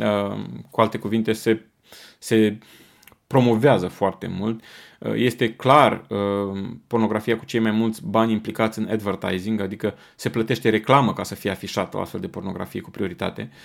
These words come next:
Um, și în momentul în care vorbim de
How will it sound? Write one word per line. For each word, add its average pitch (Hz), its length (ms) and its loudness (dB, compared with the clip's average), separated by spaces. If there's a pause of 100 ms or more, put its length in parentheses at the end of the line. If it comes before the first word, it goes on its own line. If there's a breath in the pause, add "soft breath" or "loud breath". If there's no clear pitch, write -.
(840 loud breath)
Um, 110 640 2 (120)
și 131 400 0
în 120 100 -2
momentul 143 340 2
în 139 60 -2
care 131 260 4
vorbim 120 400 2
de 113 360 6